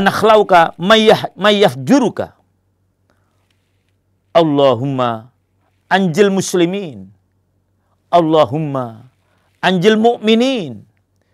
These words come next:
fi bilati Filistina khosoh, wa fi anai buldanil mu'minina amah.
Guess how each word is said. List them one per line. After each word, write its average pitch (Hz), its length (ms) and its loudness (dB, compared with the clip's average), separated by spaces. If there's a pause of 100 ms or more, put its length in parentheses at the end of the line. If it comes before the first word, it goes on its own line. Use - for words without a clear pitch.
fi 180 320 2
bilati 160 560 4
Filistina 254 800 -4
khosoh, 143 440 -4 (800)
wa 143 80 -2
fi - 240 -10
anai 123 320 -8
buldanil 117 640 -4
mu'minina 117 720 -10
amah. 92 400 -16